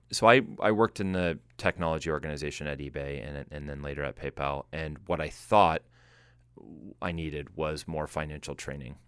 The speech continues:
to start a company. I knew I wanted to start a company. That was, that was,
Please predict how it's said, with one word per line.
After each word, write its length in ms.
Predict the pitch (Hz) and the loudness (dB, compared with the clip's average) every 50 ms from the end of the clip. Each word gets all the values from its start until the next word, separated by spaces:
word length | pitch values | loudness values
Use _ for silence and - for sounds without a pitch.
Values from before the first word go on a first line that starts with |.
| _ _ - - - - | _ _ -20 -20 -16 -12
to 140 | - 78 71 | -10 -10 -8
start 220 | - - 76 71 | -4 -4 -4 -4
a 40 | - | -4
company. 280 | - - - - - - | -8 -10 -10 -10 -6 2
I 40 | 92 | 6
knew 160 | 120 120 101 | 8 8 8
I 40 | 87 | 6
wanted 180 | 82 76 69 | 4 0 -4
to 60 | 67 | -6
start 160 | - - 62 60 | -8 -8 -8 -10
a 40 | |
company. 280 | - - - 78 - - 82 | -10 -14 -14 -14 -14 -12 -10
That 120 | - - | -10 -10
was, 220 | - 76 - - - - | -10 -12 -14 -14 -16 -14
that 140 | - - - | -12 -12 -12
was, 200 | 76 - - | -12 -12 -16